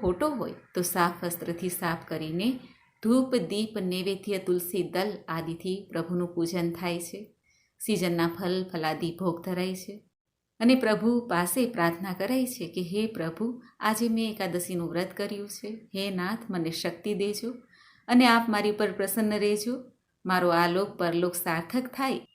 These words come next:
એવી રીતે પ્રભુની પાસે પ્રાર્થના કરાય છે અને એકાદશીનો સંકલ્પ પણ કરાય છે. એકાદશીનું વ્રત ઉપવાસ કરી શકાય અથવા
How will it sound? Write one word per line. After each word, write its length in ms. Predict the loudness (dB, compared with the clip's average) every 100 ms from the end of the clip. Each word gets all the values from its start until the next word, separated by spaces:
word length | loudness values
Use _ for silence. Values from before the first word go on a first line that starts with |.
| _
એવી 180 | 6 8
રીતે 380 | 6 4 6 6
પ્રભુની 480 | 6 4 4 2 2
પાસે 420 | 4 2 4 2
પ્રાર્થના 460 | 4 2 2 0 -4
કરાય 360 | 0 2 2
છે 360 | 0 -6 -14 -16 -20 _ -2
અને 460 | 0 0 -2 -4 -2
એકાદશીનો 600 | 0 2 2 0 -2 -4
સંકલ્પ 440 | -4 -4 -2 -2 -4 -4
પણ 160 | -4 0
કરાય 320 | 2 2 0
છે. 360 | -2 -6 -6 -4
એકાદશીનું 640 | -2 0 0 -2 -2 -2
વ્રત 300 | 0 0 -2
ઉપવાસ 540 | -4 -4 -2 2 2 2
કરી 180 | -2 -2
શકાય 400 | -2 -2 0 0
અથવા 480 | -2 -6 -2 -2